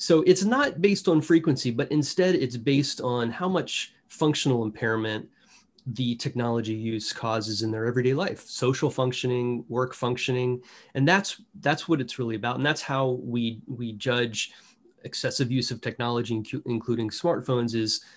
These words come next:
we ask questions, you know, based on standardized scales, for example,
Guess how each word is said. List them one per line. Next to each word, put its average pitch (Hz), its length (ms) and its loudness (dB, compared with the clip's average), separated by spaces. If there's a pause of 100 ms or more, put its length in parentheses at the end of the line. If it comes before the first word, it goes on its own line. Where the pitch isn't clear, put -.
(140)
we 123 260 -2
ask 117 320 -2
questions, 117 720 -4
you 120 140 -4
know, 113 140 -2 (300)
based 123 260 -4
on 110 60 -4
standardized 113 520 -2
scales, 110 320 -4
for - 140 -10
example, 104 520 -6